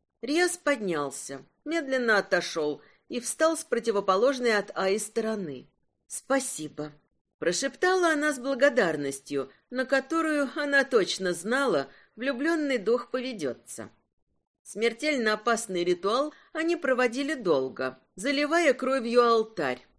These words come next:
разрушая магией окружающий мир, выворачивая наизнанку кости, насильно удерживаемой в бессознательном состоянии девушки.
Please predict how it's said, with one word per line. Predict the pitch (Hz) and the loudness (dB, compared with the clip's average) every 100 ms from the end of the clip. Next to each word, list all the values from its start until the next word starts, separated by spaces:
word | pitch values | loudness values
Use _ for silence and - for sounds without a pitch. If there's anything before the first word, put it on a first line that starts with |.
| _ | _
разрушая | - 233 233 233 285 269 247 | 0 2 2 -2 0 2 2
магией | 233 269 233 208 190 | 2 -2 0 4 4
окружающий | 190 220 208 233 226 - 254 | 4 -2 2 2 2 -4 -4
мир, | 247 196 127 - _ _ | -2 -2 -2 -8 _ _
выворачивая | 151 175 196 277 285 269 240 233 | -4 2 4 4 0 4 6 6
наизнанку | 220 214 202 240 254 226 226 | 2 0 -2 0 0 0 -2
кости, | 208 - 294 - - 180 | -2 -2 -2 -2 -2 0
насильно | 185 220 320 294 269 | 0 -2 -4 -2 -2
удерживаемой | 262 220 277 226 220 220 220 214 208 | -2 2 2 4 4 4 4 2 0
в | 175 | -2
бессознательном | 202 220 - 226 262 247 220 208 196 | -4 -2 -2 -2 -2 -4 -4 -2 -2
состоянии | 208 214 - 208 185 190 214 | -4 -4 -2 0 0 0 -4
девушки. | 190 165 123 117 - - 110 | -2 -2 -2 -4 -12 -14 -16